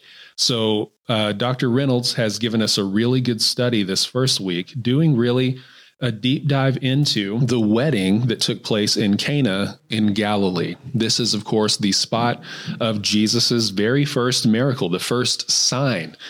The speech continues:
And Doctor Reynolds goes on to point out to us that signs are intended to point to Jesus, not beyond him to something that he's doing for us, but directly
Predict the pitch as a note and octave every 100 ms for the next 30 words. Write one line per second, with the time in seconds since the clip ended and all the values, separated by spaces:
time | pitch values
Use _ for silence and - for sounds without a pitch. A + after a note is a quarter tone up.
0 | - - - A#2 G#2+ G#2 A2+ G#2+ A#2+ A#2+
1 | A2+ A2+ G#2+ G#2+ A2+ A#2 B2 G#2 - A2+
2 | A2+ A#2 - G#2 G2 - G2+ - - D3
3 | C#3+ G#2 G2 G2 A2+ G2+ G#2 - A#2+ G2
4 | F#2 G#2+ - G#2+ G#2+ - _ _ _ _
5 | - - A2 A2 G#2+ G#2+ - - - A#2+
6 | D#3+ D#3 D3 C3+ F3+ C#3 F#2 E2 C3+ -
7 | - - - - A#2 - A#2 A#2 A2+ G2+
8 | A2 G#2+ A2 G2+ G2+ - A#2 F#2+ - A#2
9 | A2 A2 A2 A#2 A#2+ A2+ A2 A2+